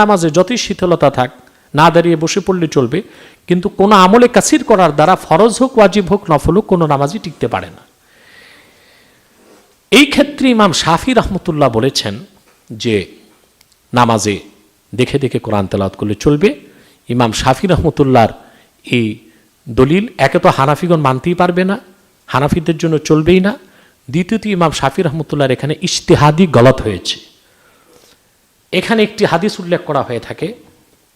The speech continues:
হাদিসটি ইমাম বুখারী তালিকান উল্লেখ করেছেন, বাবু ইমামাতিল আবদি ওয়াল মাওলা, এই পরিচ্ছেদে হাদিসটি উল্লেখ করেছেন।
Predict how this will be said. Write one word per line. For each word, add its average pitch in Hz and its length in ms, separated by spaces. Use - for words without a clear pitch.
হাদিসটি 165 560
ইমাম 151 320
বুখারী 156 380
তালিকান 185 520
উল্লেখ 170 280
করেছেন, 151 380
বাবু 175 280
ইমামাতিল 175 600
আবদি 160 260
ওয়াল 135 180
মাওলা, 117 360
এই 190 120
পরিচ্ছেদে 202 460
হাদিসটি 180 380
উল্লেখ 196 200
করেছেন। 196 380